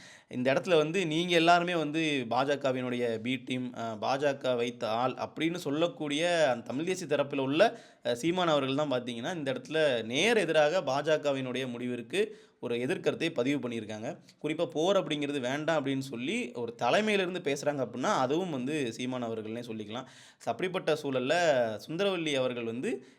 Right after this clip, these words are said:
இப்போ ஸ்டாலின் அவர்களுக்கு எதிராக பேசக்கூடிய இடத்துல, இந்த இடத்துல சீமான் அவர்களினுடைய இந்த கருத்தை ஆதரிப்பாரா அப்படிங்கிறது தான் நம்மளுடைய கேள்வி. சரி, நம்ம அக்கா வந்து இந்த அளவிற்கு ஒரு கொந்தளித்த ஒரு பதிவை ஒண்ணு போட்டிருக்காங்களே, அப்ப இதற்கப்புறம் அவர்களுடைய தி மு க ஆதரவு நிலைப்பாட்டில் ஏதேனும் ஒரு மாற்றம் இருக்குமோ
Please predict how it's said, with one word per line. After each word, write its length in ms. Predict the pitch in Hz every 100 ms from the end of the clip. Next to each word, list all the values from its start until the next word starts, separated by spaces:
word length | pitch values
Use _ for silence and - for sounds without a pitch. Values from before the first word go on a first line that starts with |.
| -
இப்போ 500 | 135 139 123 117 110
ஸ்டாலின் 360 | 135 143 175
அவர்களுக்கு 400 | 160 143 143 131
எதிராக 500 | 127 156 160 160 135
பேசக்கூடிய 520 | 123 135 135 127 117 120
இடத்துல, 400 | 113 156 185 131
இந்த 300 | 139 170 160
இடத்துல 140 | 160
சீமான் 360 | 190 175 190 175
அவர்களினுடைய 800 | 156 143 139 127 131 127 120
இந்த 140 | 110 113
கருத்தை 300 | 120 120 117
ஆதரிப்பாரா 600 | 117 123 117 113 110 117
அப்படிங்கிறது 320 | 104 113 110
தான் 120 | 123
நம்மளுடைய 420 | 135 113 113 107 104
கேள்வி. 460 | 113 113 143 208 - - -
சரி, 200 | - 190
நம்ம 140 | 165
அக்கா 240 | 135 139
வந்து 160 | 190 190
இந்த 200 | 170 180
அளவிற்கு 320 | 190 190 175
ஒரு 160 | 160 170
கொந்தளித்த 280 | 190 185 185
ஒரு 140 | 170
பதிவை 320 | 139 147 170
ஒண்ணு 160 | 151 131
போட்டிருக்காங்களே, 540 | 139 139 147 117 113 143
அப்ப 180 | 170 143
இதற்கப்புறம் 540 | 147 170 180 170 185
அவர்களுடைய 460 | 170 160 165 160 156
தி 160 | 185
மு 140 | 208 202
க 120 | 147
ஆதரவு 480 | 135 190 214 208 156
நிலைப்பாட்டில் 520 | 185 190 180 180 170
ஏதேனும் 380 | 143 180 190 180
ஒரு 120 | 151
மாற்றம் 460 | 127 175 202 196
இருக்குமோ 420 | 165 135 139 147